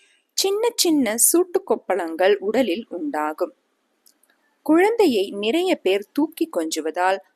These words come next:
தொற்று நோய்களும் ஏற்படலாம். அதே போல தாய்க்கும் அதிக வெப்பம் மற்றும் வியர்வையால்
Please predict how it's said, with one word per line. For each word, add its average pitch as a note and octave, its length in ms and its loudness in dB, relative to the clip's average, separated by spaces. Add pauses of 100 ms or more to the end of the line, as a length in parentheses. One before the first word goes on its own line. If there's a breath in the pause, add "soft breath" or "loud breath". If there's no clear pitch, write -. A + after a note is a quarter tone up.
(100)
தொற்று C4+ 360 2
நோய்களும் G3 680 0
ஏற்படலாம். E3 640 -4 (920 soft breath)
அதே D#3+ 320 -2
போல E3 340 0 (500)
தாய்க்கும் A3+ 640 -2
அதிக A#3 380 -4
வெப்பம் E3 580 -4
மற்றும் F3 440 -8 (120)
வியர்வையால் F#3+ 840 -4